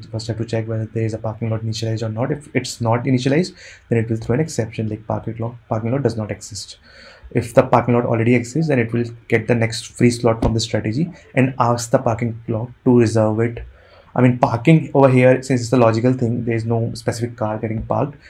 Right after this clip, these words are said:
So over here, it's like, logically sort of parking the car into the slot, and then since the co-, slot has been reserved or slot has been used by the parking lot, so it will just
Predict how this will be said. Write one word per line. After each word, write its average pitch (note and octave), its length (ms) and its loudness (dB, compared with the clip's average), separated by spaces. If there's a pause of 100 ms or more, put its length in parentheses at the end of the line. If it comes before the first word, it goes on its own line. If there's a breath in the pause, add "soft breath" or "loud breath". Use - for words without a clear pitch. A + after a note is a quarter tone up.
(120)
So - 160 -4
over A2+ 200 0
here, A#2 160 4
it's A#2+ 240 -2
like, A2+ 200 -2
logically A2 600 -2 (320 soft breath)
sort G#2+ 180 2
of G#2+ 200 -2
parking A2+ 360 4
the A#2 100 2
car G#2+ 240 0
into G#2 220 -4
the G#2 80 -6
slot, A#2 340 -6
and A2 180 0
then G#2+ 320 -2 (480 soft breath)
since B2 180 2
the A#2+ 80 4
co-, A#2+ 280 -6
slot A#2 360 2
has A#2 200 2
been A2+ 340 0 (220 soft breath)
reserved A#2 460 2
or B2+ 100 2
slot A#2 280 4
has A2 160 0
been A#2 180 0
used A2+ 260 0
by A#2+ 80 4
the - 80 0
parking G#2+ 300 -4
lot, D3+ 200 -4
so - 140 -2
it G2 160 -4
will G#2+ 120 -4
just G#2 280 -6